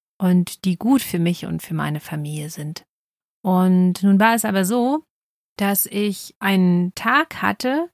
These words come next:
oder sagen wir eher, der Tag davor war eigentlich ausschlaggebend, weil den Alltag, den wir haben, der ist ja eigentlich im Großen und Ganzen immer sehr gleich.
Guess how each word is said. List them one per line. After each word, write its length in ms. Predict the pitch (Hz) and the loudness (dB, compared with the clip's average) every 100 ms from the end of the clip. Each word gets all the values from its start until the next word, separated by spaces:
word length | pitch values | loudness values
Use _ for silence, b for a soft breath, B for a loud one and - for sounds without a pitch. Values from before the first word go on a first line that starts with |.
| _ - | _ -2
oder 300 | 208 208 185 | 2 2 4
sagen 260 | 208 220 | 2 4
wir 140 | 214 - | 2 2
eher, 400 | 202 202 190 - | 2 2 0 -2
der 240 | - 190 | -2 -2
Tag 300 | 185 202 202 - | 0 0 0 0
davor 600 | 185 175 - 254 247 220 | -2 -2 -4 2 4 4
war 140 | 175 | 2
eigentlich 520 | 139 165 170 170 165 - | -2 -4 -4 -4 -6 -8
ausschlaggebend, 960 | 170 - 156 165 - 156 170 170 - _ _ _ - | -4 -4 -4 -8 -10 -10 -8 -10 -12 _ _ _ -6
weil 460 | 180 180 180 180 180 | -2 0 0 -2 -2
den 160 | 185 | 0
Alltag, 340 | 196 226 254 220 | 0 0 0 0
den 200 | 196 185 | 2 2
wir 180 | 185 185 | 0 0
haben, 540 | 170 190 226 220 214 - | 2 4 4 4 2 -2
der 260 | 185 185 - | -4 -4 -2
ist 180 | 185 202 | -4 -2
ja 200 | 185 - _ _ _ | -2 -6 _ _ _
eigentlich 800 | - 170 175 208 233 233 220 214 | -14 -6 0 2 4 6 4 2
im 100 | 190 | 0
Großen 340 | - 185 220 185 | -2 -6 -2 -2
und 100 | 175 | -4
Ganzen 580 | 156 196 - 214 202 - _ | -2 -2 2 2 2 -4 _
immer 380 | - 202 202 185 - - | 2 4 4 0 -6 -2
sehr 380 | 175 190 190 185 | 0 2 2 0
gleich. 760 | - 170 175 190 285 - | -6 0 2 4 2 -2